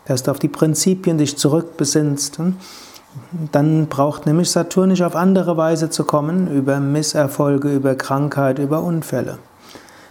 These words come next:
Genauso auch, hm, gilt es bei Mond. Hm, wenn du nicht das Mondprinzip, hm,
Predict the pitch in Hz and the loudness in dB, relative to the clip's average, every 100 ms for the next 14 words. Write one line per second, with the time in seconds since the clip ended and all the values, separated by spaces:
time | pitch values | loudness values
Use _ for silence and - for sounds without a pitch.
0 | - - 135 127 131 131 131 - 127 139 | -20 -6 -2 0 0 0 0 0 0 0
1 | 139 - 170 185 185 - - - 147 139 | -2 -6 -4 -2 -4 -14 -20 -4 0 0
2 | 147 147 - 135 131 151 147 - - 165 | 0 -2 -2 -2 0 0 -4 -10 -4 0
3 | 185 139 120 - - - - - 202 208 | 2 0 -2 -8 -16 -20 -20 -10 -2 -2
4 | 175 135 131 131 127 143 175 - - - | 0 0 0 2 2 2 0 -6 -20 -20
5 | - _ _ _ _ - - 160 165 - | -20 _ _ _ _ -20 -2 2 2 -2
6 | - 143 143 147 165 160 - 147 143 - | -4 -2 2 2 2 -2 -2 -2 0 0
7 | 156 156 156 175 | 2 0 -2 -2